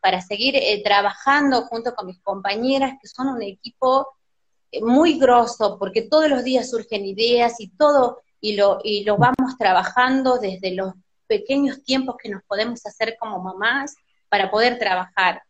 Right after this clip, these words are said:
En este caso yo le decía, "¿Por qué no hablar de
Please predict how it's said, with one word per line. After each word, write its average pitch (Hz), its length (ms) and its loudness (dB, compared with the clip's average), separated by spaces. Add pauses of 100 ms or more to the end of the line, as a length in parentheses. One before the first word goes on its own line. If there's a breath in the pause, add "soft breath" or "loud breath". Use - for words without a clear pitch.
(140)
En 233 100 -2
este 262 300 -2
caso 254 400 -2
yo 233 160 -2
le 226 100 0
decía, 214 500 -2
"¿Por 262 200 -4
qué 302 160 -2
no 277 360 2
hablar 247 720 0
de 254 380 0